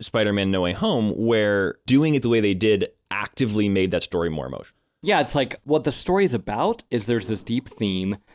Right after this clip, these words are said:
Speaker 2: And, you know, that's part of the reason we do the podcast is 'cause I'm still convinced that the best stories are the ones that resonate. And when we just kind of slap stuff out there,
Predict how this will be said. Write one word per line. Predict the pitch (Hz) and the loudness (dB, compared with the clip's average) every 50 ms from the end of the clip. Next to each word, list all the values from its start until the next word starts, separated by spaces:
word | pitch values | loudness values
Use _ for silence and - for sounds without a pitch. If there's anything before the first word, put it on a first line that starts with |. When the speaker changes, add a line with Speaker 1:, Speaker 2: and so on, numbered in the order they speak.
| _ _ _ _ _ _ _ - | _ _ _ _ _ _ _ -2
Speaker 2:
And, | 156 165 180 | 0 2 2
you | 220 240 | 2 2
know, | 214 202 | 2 2
that's | 220 214 - | 0 0 -2
part | - - 247 254 | -2 -2 -2 -2
of | 269 | 0
the | 254 | 0
reason | 226 175 147 | 2 2 4
we | 135 120 | 4 2
do | 120 | 2
the | 107 104 | 0 -2
podcast | - - - 156 175 - - 175 170 117 - - - | -4 -4 -4 -4 -4 -4 -8 -10 -8 -8 -8 -8 -8
is | 107 - | -8 -8
'cause | - 123 120 | -6 -4 -2
I'm | 127 131 123 117 | -2 0 0 -2
still | - - - 131 139 175 185 | -2 -2 0 0 2 0 0
convinced | - - 120 110 110 131 156 160 123 113 - - - - - _ _ _ _ _ _ | 0 0 0 0 0 0 0 0 0 -2 -2 -4 -8 -10 -16 _ _ _ _ _ _
that | - 110 - | -8 -4 -4
the | 120 | -4
best | 101 - 123 127 139 - - | -2 -2 -2 0 0 0 -2
stories | - - 123 135 143 117 104 98 104 107 - | -2 -2 -2 0 0 0 -2 -2 -4 -6 -8
are | - - 113 | -6 -4 -4
the | 113 107 | -4 -2
ones | 107 113 113 117 120 113 | -2 -2 0 0 0 -2
that | - - - - | -2 -6 -8 -6
resonate. | 101 104 123 110 104 107 - - - - - - - _ _ _ _ _ _ | -4 -4 -4 -4 -4 -8 -10 -12 -16 -18 -20 -20 -20 _ _ _ _ _ _
And | - 120 131 | -2 0 2
when | 131 131 131 | 2 2 2
we | 131 127 113 | 2 0 -2
just | - - 127 139 151 - - | -2 0 0 0 0 -2 -4
kind | - 165 151 | -4 -4 -4
of | 131 113 - | -4 -2 -2
slap | - - - 117 113 120 127 - | -4 -4 -4 -4 -6 -6 -6 -6
stuff | - - 127 113 - - 107 | -4 -4 -4 -4 -4 -6 -8
out | 104 117 135 - | -6 -6 -6 -6
there, | - 170 175 180 190 190 | -4 -4 -2 -2 -2 -4